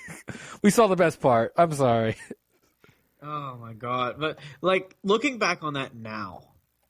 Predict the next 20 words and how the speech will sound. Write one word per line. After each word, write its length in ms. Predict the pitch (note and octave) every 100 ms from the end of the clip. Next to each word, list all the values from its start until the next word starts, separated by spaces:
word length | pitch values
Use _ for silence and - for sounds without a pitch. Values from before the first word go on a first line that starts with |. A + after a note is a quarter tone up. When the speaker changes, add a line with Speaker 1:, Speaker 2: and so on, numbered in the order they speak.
| _ _ _ -
Speaker 2:
that 180 | B2+ A2+
match, 540 | A#2+ G#2 G2 - - _ _ _ _ _
they 180 | D#3+ G3
really 260 | B3 B3+ A3+
treated, 320 | - E3 D3+
like, 200 | C3 B2
Mister 220 | C3+ -
Kennedy 380 | B2 C3 B2 A#2+
like 160 | A2+ A2+
the 80 |
second 480 | A2+ - C3+ B2+ A2+
coming 380 | - B2 A2+ G#2
of 100 | G#2
Stone 280 | - A#2+ A2+
Cold 220 | A2 G2
Steve 200 | - G#2+
Austin. 540 | F#2+ F#2 - - - - _ _ _ _ _ _ _
Speaker 1:
Yeah. 460 | A#2+ B2 A#2 A2 G#2+ - _ _ _ _ _
Speaker 2:
Um, 760 | B2+ C3 C3 C3 C3 B2+ C3 B2+
Speaker 1:
Sad. 360 | B2 G#2+ G#2